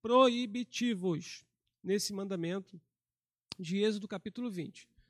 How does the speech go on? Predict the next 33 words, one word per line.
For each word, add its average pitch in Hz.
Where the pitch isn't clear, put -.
Nós 180
vamos 240
mudar 240
a 185
imagem, 196
peço 175
que, -
por 190
favor, 175
mude 165
a 185
imagem, 190
o 180
que 196
já 165
mudou 175
já, 185
né? 214
O 180
que 240
Deus 214
proíbe. 240
O -
que 240
que 247
Deus 240
proíbe 214
através 180
desse 208
mandamento? 196
Primeiro, 285
é -
claro, 220